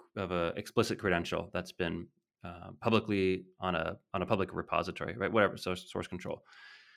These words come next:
But one, even more prevalent, I think, than that is just admin compromise through phishing or password spray.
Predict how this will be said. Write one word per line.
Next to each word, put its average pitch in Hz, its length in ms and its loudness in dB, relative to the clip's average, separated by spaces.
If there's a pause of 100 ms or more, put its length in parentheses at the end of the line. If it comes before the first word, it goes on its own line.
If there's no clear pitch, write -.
(400)
But - 380 10 (680)
one, 135 340 6
even 180 200 12
more 156 140 8
prevalent, 123 560 6
I 101 60 0
think, 92 160 -4
than 90 180 0
that 92 440 6 (360)
is 107 320 6
just - 340 0 (120)
admin 117 340 8
compromise 113 760 2 (680)
through 110 180 8
phishing 117 520 6
or 92 100 2
password 117 420 6
spray. 92 500 4